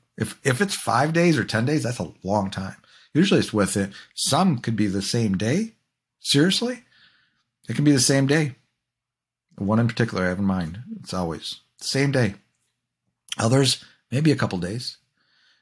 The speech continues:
Now, if it's for a client, they have to wait for the funds or something, that, that can happen. But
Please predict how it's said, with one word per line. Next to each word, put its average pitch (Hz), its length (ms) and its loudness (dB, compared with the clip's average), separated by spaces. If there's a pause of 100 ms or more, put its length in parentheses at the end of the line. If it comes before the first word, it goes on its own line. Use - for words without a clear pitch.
Now, 143 100 2
if 135 80 -2
it's - 140 -4
for 151 180 0
a 127 60 2
client, 120 400 0
they 107 80 -2
have 107 180 -2
to 107 60 -6
wait 98 200 -2
for 101 100 -8
the 92 60 -6
funds 90 260 -4
or 87 80 -6
something, 87 260 -4
that, 85 260 -10
that 85 160 -6
can - 80 -20
happen. - 360 -12
But 80 220 -12